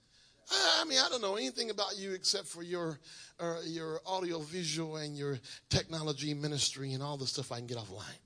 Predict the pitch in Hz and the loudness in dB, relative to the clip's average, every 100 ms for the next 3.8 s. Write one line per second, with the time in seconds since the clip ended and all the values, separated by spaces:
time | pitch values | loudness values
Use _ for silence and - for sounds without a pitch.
0 | _ - _ _ _ _ _ _ 127 127 | _ -20 _ _ _ _ _ _ -16 -6
1 | 139 135 - - 190 202 170 151 160 156 | 2 8 8 10 10 10 8 8 6 6
2 | 135 147 156 147 120 - 135 - - 117 | 6 6 6 4 2 0 8 8 8 0
3 | 101 101 107 107 - - - | -2 -8 -10 -10 -4 -6 -6